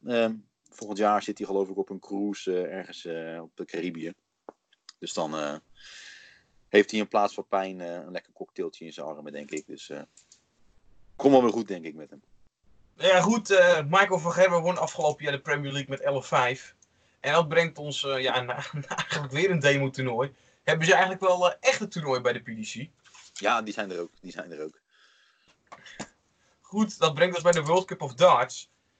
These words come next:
Speaker 2: Ja, eh, het, het is inderdaad het laatste jaar van Van Barneveld. Maar het was niet het laatste World Cup jaar van Van Barneveld. Want Jermaine Watimena mocht spelen met Michael van Gerwen.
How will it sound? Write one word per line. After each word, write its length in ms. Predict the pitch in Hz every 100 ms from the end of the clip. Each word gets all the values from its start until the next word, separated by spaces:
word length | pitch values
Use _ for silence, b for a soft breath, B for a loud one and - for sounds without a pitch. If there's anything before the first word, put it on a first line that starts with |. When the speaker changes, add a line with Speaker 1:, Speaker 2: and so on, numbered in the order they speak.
| _ _ -
Speaker 2:
Ja, 300 | - 156 120
eh, 360 | 143 151 156 147 139 139 -
het, 220 | 170 -
het 140 | 165 147 _ -
is 220 | 202 190
inderdaad 380 | 208 190 196 190
het 80 |
laatste 300 | 175 190 185
jaar 140 | 190 165
van 80 | 151
Van 120 | 147
Barneveld. 720 | 196 208 143 123 127 - - _ _ _
Maar 160 | 135 170
het 100 | 170
was 160 | 170
niet 100 | 208
het 100 | 220
laatste 300 | 185 170 156
World 180 | 180 262
Cup 160 | - 185
jaar 260 | 170 139
van 100 | 135
Van 120 | 131
Barneveld. 540 | 127 127 123 117 110 131
Want 180 | 202 220
Jermaine 260 | 214 170
Watimena 440 | 135 160 233 302 302
mocht 160 | -
spelen 260 | - 247 233
met 120 | 214
Michael 340 | 208 208 196
van 100 | 185
Gerwen. 400 | 180 185 160 139